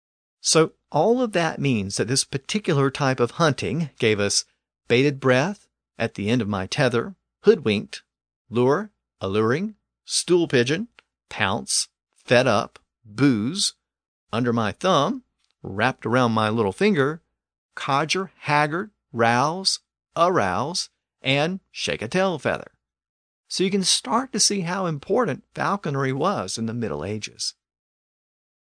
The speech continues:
As I noted, this was the favorite type of hunting for many nobles, and trained falcons were a sign of nobility. But like other forms of hunting,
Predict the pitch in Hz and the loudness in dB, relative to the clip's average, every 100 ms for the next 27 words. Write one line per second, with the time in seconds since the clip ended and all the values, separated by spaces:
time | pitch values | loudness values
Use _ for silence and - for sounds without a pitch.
0 | _ _ - 247 233 170 165 175 _ _ | _ _ 0 4 6 4 4 -2 _ _
1 | 170 190 214 208 - _ 175 202 202 202 | 0 2 0 -4 -10 _ 0 2 2 0
2 | - - 147 143 143 - 131 117 95 - | -2 -6 -4 -4 -6 -6 -6 -4 -6 -6
3 | 107 104 101 104 127 127 - - - _ | -4 -4 -2 0 0 0 -4 -8 -10 _
4 | _ _ _ _ 120 120 120 - - 147 | _ _ _ _ 0 0 0 -2 -2 -2
5 | 196 190 - 117 117 - 117 120 120 117 | -2 -4 0 0 0 -2 -6 -2 -2 0
6 | - - 143 107 90 90 101 98 139 139 | 2 2 0 -2 -4 -6 -6 -4 -2 -2
7 | 110 - _ _ _ _ _ _ _ _ | -4 -12 _ _ _ _ _ _ _ _
8 | _ - 175 180 175 202 247 254 214 202 | _ -4 0 2 2 2 0 -2 -4 -4
9 | 170 143 - 190 - 90 90 | -4 -6 -2 -2 -2 -6 -8